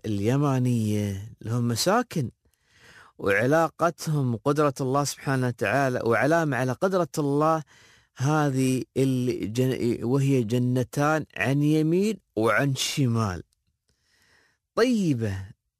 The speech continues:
جميلة، فيها مناخ جميل، بعيدة عن الأوبئة وبعيدة عن أسباب الأوبئة. ف يعني، لكن،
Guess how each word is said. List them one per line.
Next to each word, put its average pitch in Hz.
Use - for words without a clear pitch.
جميلة، 120
فيها 117
مناخ 117
جميل، 120
بعيدة 123
عن 120
الأوبئة 131
وبعيدة 127
عن 120
أسباب 143
الأوبئة. 131
ف -
يعني، 131
لكن، 190